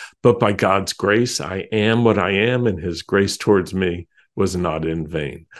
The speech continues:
On the contrary, I have worked harder than all of them, although it was not I, but the grace of God with me. Anyhow, whether I or they, this is what we proclaim, and this is what you believed.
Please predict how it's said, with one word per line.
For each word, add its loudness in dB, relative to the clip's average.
On 0
the 2
contrary, -2
I 0
have 2
worked 0
harder 4
than -2
all 0
of -4
them, 0
although 0
it -4
was -10
not -6
I, -2
but -4
the -6
grace -2
of 0
God -4
with -6
me. -12
Anyhow, 2
whether 6
I 6
or 8
they, 6
this 6
is 2
what 2
we -4
proclaim, -2
and 2
this 0
is 0
what -2
you -2
believed. -8